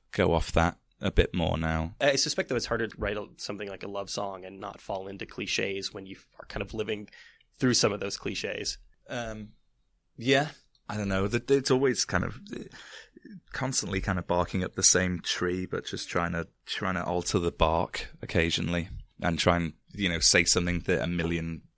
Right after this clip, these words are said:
Speaker 1: people have said before, but in a slightly different way that connects with people.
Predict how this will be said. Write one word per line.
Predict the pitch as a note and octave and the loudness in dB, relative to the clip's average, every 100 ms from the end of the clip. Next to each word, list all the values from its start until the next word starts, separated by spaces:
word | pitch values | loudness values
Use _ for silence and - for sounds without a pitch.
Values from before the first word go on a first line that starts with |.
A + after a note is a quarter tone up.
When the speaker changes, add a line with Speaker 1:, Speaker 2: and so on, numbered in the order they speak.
| _ - | _ -12
Speaker 1:
people | E2+ - F2+ | -12 -10 -6
have | |
said | - F2+ E2 - | -2 0 -2 -2
before, | E2 - F2 | -6 -2 -2
but | E2 - | -2 -2
in | F2 | -2
a | E2 | -2
slightly | - E2+ F2 E2+ _ | -2 -2 -4 -6 _
different | F#2 - D2+ - | -8 -6 -8 -2
way | E2 E2+ | 0 0
that | E2 E2 - - - - _ _ _ _ _ _ | 0 -4 -6 -12 -12 -16 _ _ _ _ _ _
connects | - E2 - - - | -6 -4 -4 0 0
with | F2+ - | 2 0
people. | E2+ D#2+ F2+ | -2 -4 -8